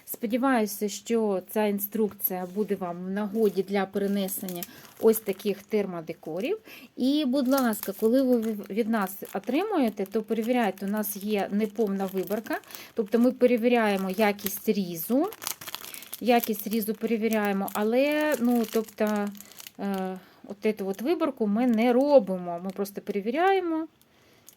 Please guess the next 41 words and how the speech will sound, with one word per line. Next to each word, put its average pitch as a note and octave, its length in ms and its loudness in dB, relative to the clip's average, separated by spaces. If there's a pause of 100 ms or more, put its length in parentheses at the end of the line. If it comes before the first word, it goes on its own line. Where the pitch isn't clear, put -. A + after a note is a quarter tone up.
(320)
І A#3+ 320 0 (100)
ви G#3+ 240 0
це A#3 200 0
ро-, G#3+ 160 -2
повинні A3 360 0
робити G#3 360 0
самостійно. G3+ 1120 -2
Ну, A3+ 140 2
звісно, A3 280 0
ми G#3 120 0
можемо C#4+ 360 2
це G3+ 120 -8
зробити, G#3 380 -4
але A3 200 0
це A3 140 -8
буде, A3 280 -2 (400)
е, F#3+ 100 -4 (200)
плюс C4 280 -2
п'ятдесят G3+ 540 -4
відсотків G#3+ 460 -6
до G3 160 -2
вартості G#3 560 -6
декору. F#3 540 -6 (560)
Ну, A3 120 -4
я A3 60 -2
думаю, F3+ 340 -6
що - 180 -12
це - 160 -12
не E3+ 100 -8
складно E3+ 360 -8
зробити, F#3 540 -8
ви E3 60 -14
це - 160 -16
зробите E3 480 -10
і E3+ 80 -6
самі. F3 460 -8 (1300)
А F3+ 60 -6
декор G#3+ 300 2
буде G3 240 -2
вам F#3+ 140 -4
дешевше. F3 480 -10